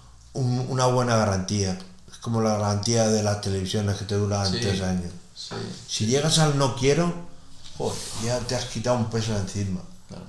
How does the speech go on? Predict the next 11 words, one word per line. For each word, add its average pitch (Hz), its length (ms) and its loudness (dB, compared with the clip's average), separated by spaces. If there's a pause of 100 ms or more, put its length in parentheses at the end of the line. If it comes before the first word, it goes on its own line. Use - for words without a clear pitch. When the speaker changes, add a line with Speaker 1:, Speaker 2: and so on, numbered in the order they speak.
Speaker 1:
Si - 160 -4
estás 147 260 -2
siempre 165 280 2
con 151 120 2
el 135 280 -2
"no 139 220 -2
puedo 131 500 2
beber", 127 500 0
o 120 140 -4
"no 120 280 -4
puedo", 117 580 -2